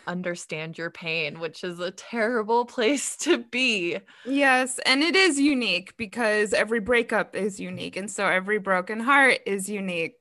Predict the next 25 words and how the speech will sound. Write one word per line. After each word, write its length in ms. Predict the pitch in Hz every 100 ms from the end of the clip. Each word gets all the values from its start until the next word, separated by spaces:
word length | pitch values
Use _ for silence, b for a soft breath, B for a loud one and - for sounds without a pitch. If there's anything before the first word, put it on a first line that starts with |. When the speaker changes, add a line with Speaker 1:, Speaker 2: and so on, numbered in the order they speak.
| -
Speaker 2:
So 460 | - 208 180 180 -
I 220 | 185 190
understand 760 | 185 190 190 190 180 175 180 165
that. 240 | 165 - B B B B -
And, 560 | 202 190 190 190 180 -
um, 500 | 170 170 160 131 190 B B -
I 60 | 233
can 120 | 240
also 260 | 233 240
understand 480 | 226 214 - 202 196
the 40 | 190
permanence, 760 | - 240 240 190 156 - - -
because 320 | 196 196 185
one 260 | 196 196
reason 560 | 196 190 190 180 180 185 b b b -
I 400 | 196 196 190 180
decided 540 | 185 190 202 190 196 185
in 100 | 185
the 80 | 175
end 160 | 175
to 100 | -
become 360 | - 185 302 330
a 60 | 247
breakup 420 | 175 165 165 -
coach 400 | 175 160 160